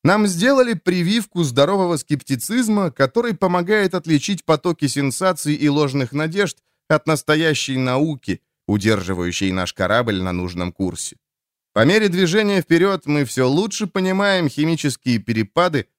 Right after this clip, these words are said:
превращающие нас, людей разумных, в людей тоскующих, капризных, голодных. Иными словами, постигаем химию человеческого бытия.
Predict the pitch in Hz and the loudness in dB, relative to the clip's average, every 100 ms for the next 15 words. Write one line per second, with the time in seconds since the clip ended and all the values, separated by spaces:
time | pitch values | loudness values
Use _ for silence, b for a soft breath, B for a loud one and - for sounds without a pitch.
0 | _ - 117 117 110 151 160 135 - 117 | _ 0 2 2 0 0 0 0 -2 -2
1 | 107 135 196 135 - - 95 95 98 110 | -2 0 -2 -4 -8 -12 -4 -2 0 0
2 | 107 101 98 151 180 156 110 _ _ _ | 2 0 0 0 0 -2 -6 _ _ _
3 | - 104 135 185 269 214 - - 240 233 | -6 0 2 2 0 0 -2 -4 -2 -2
4 | 185 - 139 _ - 101 - 123 175 156 | -4 -8 -14 _ -2 -2 0 -2 0 -2
5 | 117 _ _ _ - 95 98 85 87 87 | -4 _ _ _ -12 -2 -2 0 -4 -6
6 | 85 90 _ _ _ _ _ _ _ - | -8 -14 _ _ _ _ _ _ _ -2
7 | 95 147 185 170 135 127 165 208 190 - | 2 4 4 2 2 2 2 0 -2 -6
8 | _ _ _ _ _ 107 107 104 107 170 | _ _ _ _ _ 0 0 -2 0 2
9 | 247 240 214 - 160 175 160 135 _ _ | 2 0 -2 0 2 2 0 -2 _ _
10 | - - 165 117 98 95 92 - 90 82 | -8 0 2 2 0 -4 -8 -12 -10 -8
11 | 80 - _ - 95 104 - 98 90 82 | -8 -14 _ -8 -2 -2 -2 -4 -4 -10